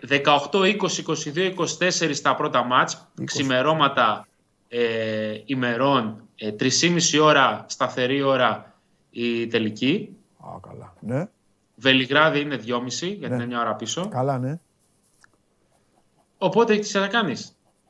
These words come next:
Speaker 1: Θα πάτε
Speaker 2: Ε.
Speaker 1: στη Stark Arena, βλέπεις ημιτελικό Ολυμπιακό, βλέπεις ημιτελικό Ρεάλ,
Speaker 2: Ναι.
Speaker 1: πας να, να φας κάτι, να πιεις και ένα ποτό γρήγορο,
Speaker 2: Ναι, ναι.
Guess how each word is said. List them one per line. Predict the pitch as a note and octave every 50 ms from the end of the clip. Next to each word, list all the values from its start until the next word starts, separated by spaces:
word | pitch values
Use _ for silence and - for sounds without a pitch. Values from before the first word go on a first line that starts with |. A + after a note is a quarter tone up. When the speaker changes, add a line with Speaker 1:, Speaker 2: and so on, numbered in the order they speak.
| _ _ -
Speaker 1:
Θα | -
πάτε | A#2 - D3 G#3+ B3 F#3
Speaker 2:
Ε. | B2
Speaker 1:
στη | - - - A#2+ A#2 A#2 A#2 A2+ G#2+ A2+ -
Stark | B2+ B2 -
Arena, | A2+ G#2+ A2 B2 C3+ D#3+ F3+ G3+ - - - - _ _ _ _ _
βλέπεις | - B2 D3+ F3 F3 E3+ - -
ημιτελικό | D#3 C#3+ C3 C#3 C3+ C3 C3 D#3
Ολυμπιακό, | D3 C#3 C3 C#3 C3+ B2+ B2+ D3+ C#3+ B2
βλέπεις | B2+ C#3 C#3+ C#3 C#3 -
ημιτελικό | C3+ B2+ A#2+ A#2 A#2 A#2 A2+ A#2+ B2
Ρεάλ, | A2 A2 A#2 C3+ E3 F#3+ F#3+ F#3+
Speaker 2:
Ναι. | E3+ G3 G3+ - _ _ _ _
Speaker 1:
πας | - D#3 D#3+ D#3 D3+
να, | D3 C#3 C3 B2+ B2 A#2+ A#2+ A#2+ A#2+ A#2+ A#2+ A#2+ A#2+ A#2 - - _ _ _ _ _
να | C3 B2+ B2
φας | - - D3+ C#3+ C#3 -
κάτι, | - C#3+ C#3 C#3 C#3 C3+
να | B2 A#2+ A#2+
πιεις | - - D3 C#3 -
και | -
ένα | C#3 B2+ A#2+
ποτό | A#2 A2 A2+ C3 B2
γρήγορο, | A2+ A2+ C3 C#3+ F3 G3+ A3 B3 B3+
Speaker 2:
Ναι, | D#3 G3+ A3+
ναι. | G#3+ B3+